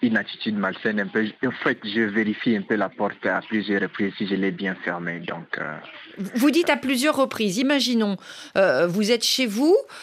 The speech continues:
Speaker 2: euh, vous allez aller, euh, vers la serrure combien de fois dans, dans la journée ou dans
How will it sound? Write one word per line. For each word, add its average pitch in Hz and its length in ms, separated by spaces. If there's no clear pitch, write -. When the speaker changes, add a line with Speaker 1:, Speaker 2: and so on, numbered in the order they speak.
Speaker 2:
euh, 220 140
vous 214 240
allez 254 200
aller, 262 380
euh, 214 220
vers 233 200
la 233 140
serrure 254 420
combien 247 400
de 247 80
fois 277 380
dans, 214 340
dans 190 220
la 202 120
journée 220 360
ou 302 120
dans 214 300